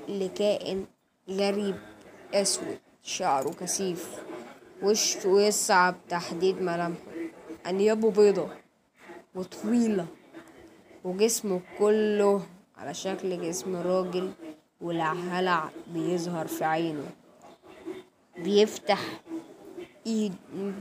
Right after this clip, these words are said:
بقه ويغرس أظافره في جسمه، فالدم بيطلع من جسمه.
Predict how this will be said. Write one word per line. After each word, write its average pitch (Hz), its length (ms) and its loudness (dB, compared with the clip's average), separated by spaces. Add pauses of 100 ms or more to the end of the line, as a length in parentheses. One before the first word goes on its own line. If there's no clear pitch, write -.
(100)
بقه - 320 -4
ويغرس 196 1200 4 (540)
أظافره 175 560 -2
في - 220 -16
جسمه، - 340 -8 (1080)
فالدم 202 640 0
بيطلع 196 680 2
من 185 280 -2
جسمه. 185 320 -2